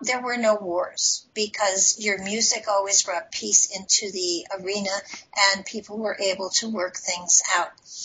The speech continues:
You did not marry in that lifetime. Uh, you, you were more dedicated to your music, and you, it was almost as though you were in a religious order.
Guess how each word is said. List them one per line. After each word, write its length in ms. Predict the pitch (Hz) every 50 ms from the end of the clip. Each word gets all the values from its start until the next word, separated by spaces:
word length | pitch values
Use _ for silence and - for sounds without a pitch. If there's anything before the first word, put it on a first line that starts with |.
| - - - _ _
You 140 | 233 208 190
did 240 | - - 247 240 277
not 240 | 262 262 262 - 262
marry 380 | 240 247 277 311 330 269 202 180
in 80 | 190
that 240 | 180 - 202 - -
lifetime. 680 | 180 175 170 175 - - - 208 180 180 175 175 - - _ - -
Uh, 280 | 208 196 185 185 185 185 190 - -
you, 360 | 196 202 208 202 202 196 - -
you 140 | 196 202 196
were 100 | 196 185
more 220 | 185 190 202 208 202
dedicated 640 | 208 220 233 240 285 - - 220 196 190 196 196 -
to 120 | - - 208
your 200 | 185 185 180 185
music, 460 | 196 214 233 226 - 220 196 190 - - - 208 196
and 160 | 190 185 196 - - - - - - _
you, 340 | - 220 220 220 220 208 - -
it 320 | - - - 220 214 208
was 160 | 220 214 -
almost 400 | 247 220 240 269 277 262 - -
as 160 | - 233 220 -
though 80 | 220
you 240 | 214 214 208 214 202
were 100 | 190 185
in 240 | 185 - 208 208 202
a 120 | 196 190 190
religious 640 | 196 196 208 208 208 208 - 208 190 - - - 202
order. 420 | 202 208 214 214 190 180 185 -